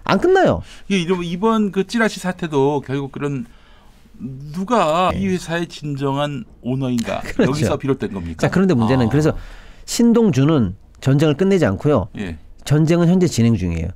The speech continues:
Speaker 2: 음.
Speaker 1: 심한 말로 한 십일 전 십이 기쯤 됩니다. 건만 있거나 주총이 있거나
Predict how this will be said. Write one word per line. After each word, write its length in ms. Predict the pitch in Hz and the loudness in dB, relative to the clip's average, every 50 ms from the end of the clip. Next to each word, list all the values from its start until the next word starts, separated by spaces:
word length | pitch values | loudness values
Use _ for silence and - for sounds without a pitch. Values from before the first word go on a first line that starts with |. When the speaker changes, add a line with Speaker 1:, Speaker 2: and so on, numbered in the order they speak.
| - - - | -12 -12 -10
Speaker 2:
음. 240 | 110 101 92 87 85 | -10 -10 -10 -12 -10
Speaker 1:
심한 320 | - - - 214 220 214 | -4 0 2 2 4 4
말로 360 | 196 180 156 160 175 185 - - - | 4 4 4 4 4 2 0 -2 -4
한 160 | - - - - | -8 -8 -6 -6
십일 480 | - - - - 285 254 285 285 269 233 | -6 -6 -2 0 0 2 2 2 2 2
전 180 | - 254 233 | 2 2 2
십이 400 | 220 - - 247 160 131 139 156 | 2 2 2 2 4 4 4 4
기쯤 260 | 147 190 160 - 151 127 | 2 2 0 2 2 2
됩니다. 440 | 101 90 95 92 87 85 85 - - - | 2 2 0 0 -2 -4 -6 -8 -4 0
건만 420 | - 277 302 311 311 302 294 247 | 2 2 2 4 4 4 4 4
있거나 400 | 185 147 - 139 117 98 82 131 - - | 2 2 2 2 2 2 0 -4 -6 -4
주총이 480 | - - 226 - - 269 269 254 226 170 | -2 -2 -2 0 2 2 4 4 4 2
있거나 400 | - - 127 104 92 82 82 | 2 0 0 0 0 -2 -4